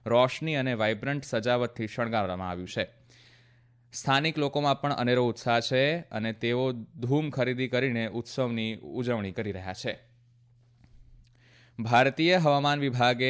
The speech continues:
આગામી બે દિવસ સુધી ભારે વરસાદની આગાહી કરી છે.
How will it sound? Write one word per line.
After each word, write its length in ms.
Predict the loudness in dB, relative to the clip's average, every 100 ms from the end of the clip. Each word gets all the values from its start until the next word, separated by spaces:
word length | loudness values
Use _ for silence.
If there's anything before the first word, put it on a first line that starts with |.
| 2
આગામી 520 | 2 0 2 2 0
બે 160 | 0 2 2
દિવસ 340 | 0 -2 -4
સુધી 300 | -6 -4 -4
ભારે 320 | -2 0 2
વરસાદની 540 | 2 0 0 -2 0 -2
આગાહી 320 | -2 -4 -6
કરી 200 | -10 -8
છે. 160 | -6